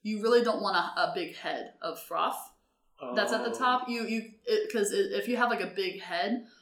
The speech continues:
Speaker 1: on, in your, in your glass, it looks like, oh, you just fucked up the pour. But over there, it's the complete opposite. Like, a big head is,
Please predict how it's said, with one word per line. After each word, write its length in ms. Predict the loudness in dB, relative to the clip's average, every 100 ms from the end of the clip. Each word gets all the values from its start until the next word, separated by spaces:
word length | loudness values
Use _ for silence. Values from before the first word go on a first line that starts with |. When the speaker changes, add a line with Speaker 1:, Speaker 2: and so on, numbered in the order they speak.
| _ -2
Speaker 1:
on, 260 | 0 0
in 100 | -4
your, 680 | -4 -2 0 -2 -2 -6 -10 _ _
in 80 | -10
your 80 | -8
glass, 420 | -2 2 4 2
it 200 | -2 -4
looks 260 | -4 -2 -2
like, 240 | -2 -4 0
oh, 260 | 2 2
you 260 | -4 -8 -12
just 340 | -10 -10 -10 -12 _ _ -6
fucked 240 | -6 -2
up 200 | -4 -4
the 80 | -10
pour. 460 | -6 -4 -4 -10 -14 -18 -6
But 120 | 2
over 180 | 4 4
there, 300 | 2 2 2
it's 160 | 0
the 60 | -6
complete 380 | -8 -4 -2 2
opposite. 600 | 2 2 -6 -8 -8 -6
Like, 180 | -6 -6
a 60 | -6
big 340 | -4 -6 -6
head 320 | -4 -4 -2 -6
is, 580 | -8 -8 -6 -6 -8